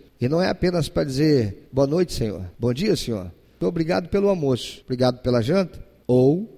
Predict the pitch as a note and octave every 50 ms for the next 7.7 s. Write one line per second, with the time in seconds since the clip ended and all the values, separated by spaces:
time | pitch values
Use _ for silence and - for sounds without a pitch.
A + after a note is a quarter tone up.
0 | - _ - A#2 B2+ A#2+ - - C#3+ C#3+ C3+ - C#3+ B2 - F3 F3+ F3 E3+ D3+
1 | C#3+ C#3 A#2+ - - B2+ C3+ C3+ - - D#3 D3 C#3 B2 C3+ C3+ - D3 C#3 -
2 | C3 A#2+ - - B2+ B2 C#3 C3+ C3 - D3 B2 A#2+ A#2+ B2+ B2+ C3+ D3 - -
3 | - - - B2 B2+ C3 C3 - D#3 D3+ - - A2 A#2 - - B2+ B2 C3 C#3+
4 | C#3 - - C3+ C3+ B2+ D3+ D3 D3 - E3 D3 A#2 A2+ A#2+ B2 G#2+ - - -
5 | - - - - C3 B2 A2+ A2 A2+ A#2+ A#2 - - - - B2+ C3 - - -
6 | - A#2+ B2 B2 A2+ A2+ A2 - - C3 C3 D#3+ D3 - - - B2+ C3 B2+ C3
7 | B2+ - - - A#2+ C3 C#3 D3+ - - - D#3+ -